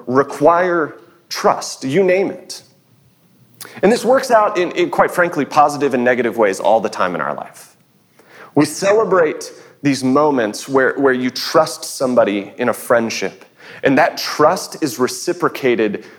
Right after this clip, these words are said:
with faithfulness to you, right? When you trust somebody with something that's going on inside of your heart, something that you're really struggling with, and they are faithful to,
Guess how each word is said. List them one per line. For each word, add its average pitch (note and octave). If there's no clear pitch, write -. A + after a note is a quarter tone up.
with B2+
faithfulness B2
to E2
you, -
right? A#2
When D3+
you F3
trust -
somebody F#3
with D3+
something G3+
that's D3+
going E3+
on E3
inside C#3+
of B2
your A#2+
heart, -
something G3+
that E3
you're D#3+
really D#3
struggling D#3
with, -
and D3
they F3+
are D3
faithful D3
to, C#3